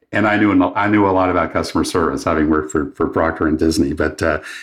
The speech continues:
yeah, I think that's really important to understand your role. Do you have, like, mission and vision statements, Skylar? Is that something that's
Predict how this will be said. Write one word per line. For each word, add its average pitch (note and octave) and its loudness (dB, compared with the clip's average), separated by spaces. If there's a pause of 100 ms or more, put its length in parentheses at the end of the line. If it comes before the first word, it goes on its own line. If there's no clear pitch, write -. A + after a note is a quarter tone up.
yeah, E2 2
I F#2 2
think G#2 -2
that's G2+ 0
really G#2+ 4
important F2 0
to F2 0
understand E2 0
your E2 2
role. E2 0
Do - -4
you G3+ 4
have, G3+ 0
like, E3+ 0
mission C#3+ 2
and B2+ 2
vision A#2+ 2
statements, B2+ 0
Skylar? B2 2
Is G2+ 0
that G#2 0
something G#2+ 2
that's F2+ 0